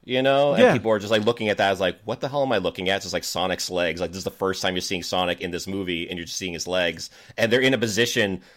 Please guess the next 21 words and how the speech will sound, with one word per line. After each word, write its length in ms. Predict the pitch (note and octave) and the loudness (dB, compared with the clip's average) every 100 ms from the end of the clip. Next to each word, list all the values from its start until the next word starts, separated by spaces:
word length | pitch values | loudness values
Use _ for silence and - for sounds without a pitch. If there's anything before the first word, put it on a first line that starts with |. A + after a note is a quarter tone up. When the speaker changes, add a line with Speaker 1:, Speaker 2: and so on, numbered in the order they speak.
| - | -6
Speaker 1:
where 500 | G#2+ A2+ G#2 G2+ G2+ | 2 6 8 6 4
people 260 | C3 C3 | 0 4
are 80 | B2 | 4
literally 320 | A#2 A#2+ A#2 | 6 4 4
making, 280 | A2 G#2 G#2+ | 4 2 2
like, 160 | F#2+ F#2+ | 0 2
drawings 600 | F#2 G2+ G#2 F#2 F#2 F#2 | 4 4 4 2 0 -2
of, 180 | G2+ G2 | -2 2
like, 180 | F#2 | 0
where 200 | F2+ G2+ | 2 2
the 80 | F#2+ - | 2 2
Speaker 2:
Oh, 120 | D#3 | 4
Speaker 1:
camera 380 | D3+ D3+ C#3+ B2 | 8 8 8 4
Speaker 2:
yeah. 60 | |
Speaker 1:
would 200 | - F#3+ | 2 4
be, 220 | D3 G3 - | 4 4 6
<laughs> 40 | |
you 340 | G#3 F#3+ G3 G#3 | 8 10 10 8
know? 360 | G3+ G3 A#3+ B3+ | 8 8 4 6
Speaker 2:
Yeah, 420 | A#3+ C#4+ D#3 A#2 - - - | 6 8 4 0 -4 -6 -8
nah. 360 | B3+ G#3 C#3 | -2 0 0